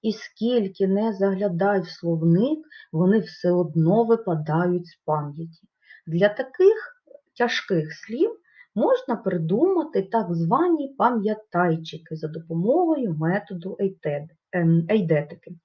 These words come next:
Спочатку до іноземного слова підбираємо близьке за звучанням українське слово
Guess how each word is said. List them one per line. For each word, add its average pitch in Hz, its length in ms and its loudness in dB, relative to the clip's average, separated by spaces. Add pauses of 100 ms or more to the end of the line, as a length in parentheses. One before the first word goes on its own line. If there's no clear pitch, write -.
(380)
Спочатку 220 920 -4 (240)
до 202 260 6
іноземного 180 840 0
слова 147 760 -6 (380)
підбираємо 196 1000 0
близьке 170 840 -2
за 202 160 -2
звучанням 190 920 -2
українське 175 880 -2
слово - 580 -18